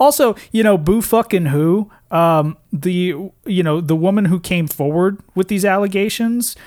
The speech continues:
uh, is the one who was threatened to the extent that she had to flee her home.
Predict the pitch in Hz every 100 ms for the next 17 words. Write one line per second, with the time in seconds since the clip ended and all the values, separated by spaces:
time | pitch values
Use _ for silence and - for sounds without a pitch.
0 | - - 156 156 170 156 160 156 175 180
1 | 180 156 143 - 156 165 151 151 160 151
2 | 147 - 160 143 - 143 156 139 - 147
3 | 151 135 123 135 131 170 214